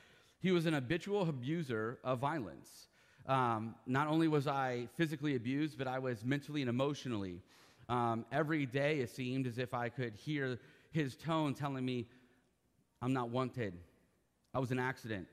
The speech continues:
I wasn't meant to be born. I'm not his real son." When my later two brothers were born, the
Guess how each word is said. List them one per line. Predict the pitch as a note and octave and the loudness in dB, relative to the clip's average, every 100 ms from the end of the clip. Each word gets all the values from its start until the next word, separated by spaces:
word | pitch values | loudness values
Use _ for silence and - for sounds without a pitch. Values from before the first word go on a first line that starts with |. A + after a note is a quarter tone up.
| - _ _ _ _ - | -20 _ _ _ _ 4
I | |
wasn't | D#3+ E3 D#3 | 6 6 4
meant | D#3+ E3 | 4 4
to | D3 | 4
be | D3+ | 4
born. | A#2 - A#2+ G#2+ F#2 - - | 4 4 4 2 -4 -14 -6
I'm | C#3+ D3+ C3+ D3+ | 2 4 6 6
not | D#3+ D#3+ D3+ | 4 0 0
his | E3+ C#3 | 0 0
real | B2 D3 C#3+ | 0 -2 -2
son." | - D3+ A#2 D#2+ F#2 _ _ _ _ _ _ _ _ _ _ _ | -4 -6 -6 -8 -12 _ _ _ _ _ _ _ _ _ _ _
When | A#2+ | 2
my | B2+ B2 | 2 4
later | C3+ D3+ | 2 2
two | C#3+ D3+ | 0 0
brothers | A2+ B2+ D3 A#2+ | 0 0 0 -4
were | |
born, | G#2 G#2+ G2+ G2 G#2 - - _ _ - - | -4 -2 -2 -2 -4 -8 -20 _ _ -20 -4
the | C3+ | -2